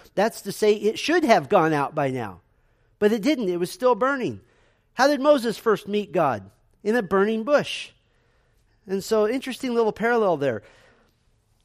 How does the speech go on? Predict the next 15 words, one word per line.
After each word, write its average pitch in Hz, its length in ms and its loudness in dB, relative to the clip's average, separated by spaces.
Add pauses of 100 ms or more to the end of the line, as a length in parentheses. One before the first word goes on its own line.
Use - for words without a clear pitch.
(160)
The 165 120 -4
revelation 240 800 4 (500)
to 208 320 0
both 233 320 2
of 190 140 -6
them 156 160 0
began 190 420 2
with 196 160 -4
a 160 40 2
double 220 420 2
use 208 520 -6 (260)
of 175 140 -4
the 175 60 0
man's 196 500 4
name. 180 500 2